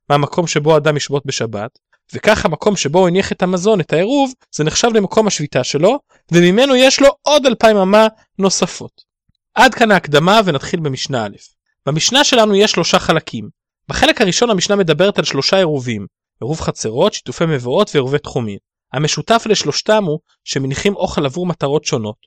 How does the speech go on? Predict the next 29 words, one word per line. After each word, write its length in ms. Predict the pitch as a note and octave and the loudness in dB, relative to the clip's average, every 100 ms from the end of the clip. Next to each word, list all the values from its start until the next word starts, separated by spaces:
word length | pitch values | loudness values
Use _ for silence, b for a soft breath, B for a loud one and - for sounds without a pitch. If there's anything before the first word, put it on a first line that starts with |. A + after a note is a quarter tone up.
| _ _ - | _ _ -8
אומרת 180 | G#3+ G#3+ | -8 -4
המשנה 400 | G#3+ - B3+ A#3 | -4 -2 -2 -2
שאפשר 280 | - - A#3+ | -2 -4 -4
להשתמש 380 | B3 B3 A3+ | -4 -4 -4
בכל 360 | A3 G#3 - E4 | -2 -2 2 2
סוג 240 | - C#4+ | 0 0
האוכלים, 500 | A#3+ A3 - F3+ A#3+ | 2 2 2 0 0
אבל 220 | G#3+ C#3+ D#3+ | -2 0 2
לא 120 | G#3 | 2
במים 460 | F3 E3 F3 G#3+ F3+ | 2 2 4 4 2
ובמלח, 600 | D#3 D3+ D3+ A#2+ - _ _ _ | 0 2 2 0 -4 _ _ _
בגלל 260 | D#3 F3 G#3+ | -2 2 2
שהם 200 | - A3 | 2 2
לא 100 | A#3+ | 2
מזינים. 500 | A3+ G3 G3+ D#3 A2 - _ _ _ | 2 2 2 2 -2 -10 _ _ _
דיברנו 340 | A#2 A#2+ F#3 E3 | -6 0 2 2
על 60 | |
מים 180 | C#3 F#3 | -2 -2
ומלח, 480 | G3 A#3+ D4+ B3+ - | 0 2 2 2 -2
ובדרך 360 | G3 A3+ B3+ - | -2 0 0 0
אגב 180 | B3+ A3 | -2 0
המשנה 300 | G3 - A#3 | 0 -2 -2
מביאה 300 | G3 A3 G#3+ | 0 2 2
עוד 240 | - B3 | 4 2
שתי 180 | - G#3+ | 4 2
הלכות 340 | F#3+ - G#3+ | 2 2 -2
שקשורות 520 | - - E3 D#3 F#3 | -2 -6 0 2 2
למים 240 | D3 C#3+ C#3+ | 0 0 0
ומלח. 480 | C3+ B2 G#2+ G2+ _ | -2 -2 -4 -8 _